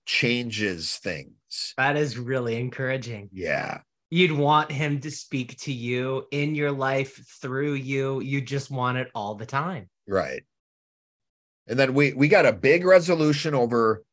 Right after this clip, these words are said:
Speaker 1: understanding the diff-, three different Greek words that are most often translated into the English word word. Graphe,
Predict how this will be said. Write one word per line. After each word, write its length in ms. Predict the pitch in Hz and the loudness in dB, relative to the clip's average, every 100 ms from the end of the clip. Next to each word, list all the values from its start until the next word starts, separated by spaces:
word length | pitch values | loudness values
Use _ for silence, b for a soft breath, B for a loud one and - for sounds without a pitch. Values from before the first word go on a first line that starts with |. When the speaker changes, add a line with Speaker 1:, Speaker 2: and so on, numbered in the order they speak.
| _ _ _ _ - | _ _ _ _ -4
Speaker 1:
understanding 760 | 123 139 135 - 135 127 123 113 | 0 4 2 2 0 0 0 -2
the 200 | 104 95 90 - | -4 -6 -14 0
diff-, 240 | 123 117 - | 2 2 0
three 240 | 131 139 | 2 6
different 360 | 143 143 135 98 | 6 4 -2 -2
Greek 300 | 104 117 117 | 0 0 2
words 380 | 107 104 101 90 | 0 0 -2 -2
that 160 | 98 | 0
are 180 | 90 90 90 - | 0 -2 -6 -8
most 360 | 101 101 - | -4 -4 -6
often 340 | - 101 - 95 | -6 -6 -6 -8
translated 640 | - 90 87 92 87 90 | -8 -10 -8 -6 -6 -6
into 280 | 90 87 - | -10 -12 -8
the 120 | 90 | -8
English 440 | 90 95 95 92 - | -6 -8 -6 -6 -4
word 360 | 90 85 80 | -4 -4 -6
word. 440 | 82 82 67 - - b b b b | -6 -6 -8 -16 -20 b b b b
Graphe, 800 | 95 104 98 104 - 135 139 156 | -4 0 2 0 2 2 2 0